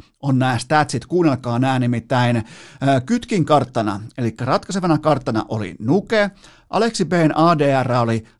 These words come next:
satakaksi ja rating oli yksi pilkku neljäkymmentäseitsemän,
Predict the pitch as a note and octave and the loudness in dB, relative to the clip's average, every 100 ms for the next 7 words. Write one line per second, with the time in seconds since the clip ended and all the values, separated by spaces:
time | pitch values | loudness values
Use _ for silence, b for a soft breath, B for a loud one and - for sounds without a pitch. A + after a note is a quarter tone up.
0 | - G3 F3 B2+ E3+ D#3+ D#3 C3 B2+ B | -10 -4 -4 2 0 2 -2 -4 -6 B
1 | C3+ C#3 E3+ D#3+ D3 B2+ B2+ - C3 B2 | -4 0 0 -2 -2 -2 -2 -4 0 0
2 | A2+ - G3 - E3+ D3 - C3 D3 E3+ | -2 -4 -6 -4 -2 -2 -2 -2 -2 -2
3 | - A#2 G2 G2+ F3 F#3 F#3+ F3+ D#3+ | -2 -2 -2 -4 -2 -2 0 2 0